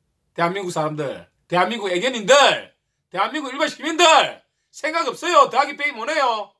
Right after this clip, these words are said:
참 한심하다고요. 세금이 어디로 줄줄줄줄 새는지도 모르고,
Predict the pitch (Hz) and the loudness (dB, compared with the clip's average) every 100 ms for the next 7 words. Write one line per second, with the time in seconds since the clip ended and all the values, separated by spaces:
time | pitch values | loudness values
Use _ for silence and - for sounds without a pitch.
0 | _ _ _ _ _ _ _ _ _ _ | _ _ _ _ _ _ _ _ _ _
1 | _ _ _ - - 415 392 240 226 254 | _ _ _ -12 4 4 6 2 -2 2
2 | 277 247 180 113 85 69 _ _ _ _ | 4 2 0 -8 -12 -20 _ _ _ _
3 | _ _ _ _ _ _ _ _ _ _ | _ _ _ _ _ _ _ _ _ _
4 | _ _ - - 277 330 240 208 285 - | _ _ -4 0 4 6 4 4 -2 -6
5 | 226 269 254 247 247 294 294 247 208 180 | -8 -8 -8 -10 -4 -4 -4 -8 -6 -4
6 | 226 202 - - | 0 0 0 -8